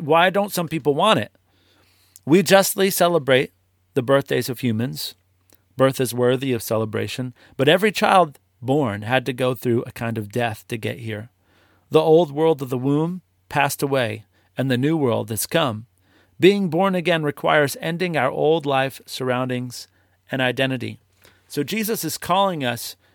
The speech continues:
the kingdom of God is here, but you can stay in the womb if you want. You can, excuse me, you can be, you can be stuck in that. You can choose to live in a lie. You can choose to live in deception. And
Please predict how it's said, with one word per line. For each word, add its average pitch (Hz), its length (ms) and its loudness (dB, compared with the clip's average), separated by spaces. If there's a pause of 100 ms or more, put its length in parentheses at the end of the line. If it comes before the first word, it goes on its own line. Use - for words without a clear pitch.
(120)
the 156 80 -2
kingdom 220 300 0
of 165 120 -4
God 170 180 2
is 147 120 -2
here, 190 120 2
but 139 140 -2
you 180 180 -4
can 175 180 -4
stay 180 480 -2
in 143 140 -6
the 135 80 -4
womb 139 320 -2
if 120 160 -10
you 120 100 -4
want. 131 360 -2 (340)
You 156 140 -2
can, 135 320 -2 (1400)
excuse 156 320 -10
me, 113 80 -4
you 131 140 -4
can 151 160 0
be, 151 320 0 (720)
you 151 120 -4
can 170 140 -4
be 156 120 -2
stuck - 420 0
in 185 100 -2
that. 185 120 0
You 165 100 -4
can 151 160 -6
choose 196 420 0
to - 100 -2
live 143 220 0
in 131 60 -6
a 123 80 -2
lie. 117 220 0
You 135 100 -4
can 120 160 -6
choose 180 340 -2
to 143 120 -4
live 123 280 -6
in 147 100 -10
deception. 127 600 -4 (420)
And 135 300 -4